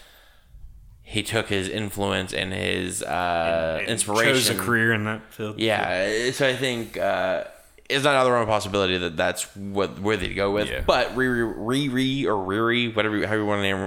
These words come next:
Speaker 2: Yeah.
Speaker 1: pronounce her name, I think it'd be
Speaker 2: Ironheart.
Speaker 1: Ironheart. It'd be
Speaker 2: Ironheart.
Speaker 1: an interesting character to bring into the M C U.
Speaker 2: Yeah.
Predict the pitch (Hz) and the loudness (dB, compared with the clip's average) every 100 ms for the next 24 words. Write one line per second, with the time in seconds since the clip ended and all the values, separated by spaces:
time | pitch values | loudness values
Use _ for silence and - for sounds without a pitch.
0 | - 90 101 98 98 95 107 - - - | -6 -4 -2 0 0 0 -2 -4 -8 -8
1 | - - - - - - - - 147 135 | -14 -18 -20 -18 -16 -18 -6 0 2 4
2 | - 147 151 - - - - - 127 123 | 4 4 2 -2 -8 -10 -14 -2 2 2
3 | 117 120 131 - - 117 127 123 123 98 | 2 2 0 0 -2 2 4 4 4 2
4 | 117 117 113 117 107 107 104 107 98 98 | 2 2 2 -2 0 0 0 -4 -2 -2
5 | 101 98 95 101 110 92 104 87 | -2 0 -2 -2 -2 0 -2 -2